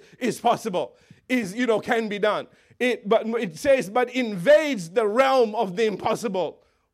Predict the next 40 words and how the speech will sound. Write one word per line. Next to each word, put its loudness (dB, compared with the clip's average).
Ooh, -2
hallelujah. -4
Don't -6
you -8
love -4
that? 0
It -4
invades 2
the 0
realm 2
of -2
the 0
impossible. -4
When 0
everybody 4
says 2
it -8
can't 2
be -4
done, 2
faith 2
says, 2
"Watch 2
this." 0
<laughs> -16
Hallelujah. 0
And 0
it -2
just -2
goes 6
for 0
it. -2
Praise 4
God. 2
Someone 0
once 0
said, -2
I -2
love -4
this, -2